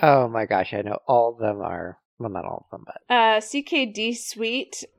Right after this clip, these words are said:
Speaker 2: also is a user and says, "Can anybody help me? There's this organization called The Sharing, and I think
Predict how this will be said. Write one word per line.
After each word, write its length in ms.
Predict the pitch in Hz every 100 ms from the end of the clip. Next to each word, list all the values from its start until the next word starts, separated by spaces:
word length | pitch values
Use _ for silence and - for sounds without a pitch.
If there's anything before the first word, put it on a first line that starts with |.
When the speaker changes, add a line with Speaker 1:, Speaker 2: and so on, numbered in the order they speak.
| 208
Speaker 2:
also 500 | 214 214 - 214 208
is 120 | 208
a 40 | 214
user 240 | 214 208
and 180 | 196 202
says, 180 | 185 190
"Can 140 | 254
anybody 280 | 349 370 370
help 180 | 349 -
me? 300 | 294 240 202 233
There's 240 | 233 233
this 160 | 233 247
organization 640 | - 269 285 285 285 254
called 480 | 240 - 240 254 262 262
The 200 | 262 311
Sharing, 680 | 311 254 339 277 214 202 214 _ _
and 280 | - 226 220
I 60 | 220
think 220 | 277 269